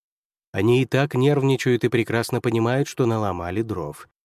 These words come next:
Сейчас ни к чему лишний раз говорить об этом». Он снова обратился к Сергею. «Ты стал думать и понял, что оставил детей в каком-то другом месте, так?» «Да,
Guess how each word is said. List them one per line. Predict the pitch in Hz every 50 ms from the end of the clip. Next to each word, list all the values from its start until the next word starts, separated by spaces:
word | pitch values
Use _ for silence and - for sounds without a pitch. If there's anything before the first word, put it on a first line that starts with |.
| _ _ _ _ _
Сейчас | - - - 131 127 - - 135 147 147 -
ни | 170 170 160
к | -
чему | - - 175 175 170
лишний | 175 170 175 156 - 165 165
раз | 156 156 156 143
говорить | 139 147 139 143 139 131 123 - 123
об | 110 104 107
этом». | 104 98 - - 107 101 98 92 _ _ _ _ _ _ _ _ _ _ _ _ _ -
Он | 131 131 139
снова | - - 160 160 165 165
обратился | 156 143 139 131 - 117 113 - - 113
к | -
Сергею. | - - 107 95 82 82 76 67 73 - _ _ _ _ _ _ _ _ _ _ -
«Ты | 92 95 92
стал | - - 113 107 107
думать | 98 107 110 107 107 107 101 -
и | 95
понял, | - 101 107 113 113 113 113 107 - _ _ _ _ -
что | - - - 117 113
оставил | 104 - 117 110 110 113 110
детей | 104 107 107 - 104 104
в | 104 -
каком-то | - 110 - 117 107 104 - 107
другом | 110 117 110 120 117 113
месте, | 107 95 82 - - - - - _ _ _ _ -
так?» | 104 95 113 - - _ _ _ _ _ _ _ _ _ _ _ _ _ _ -
«Да, | 156 143 135 139 139 127 117 104 92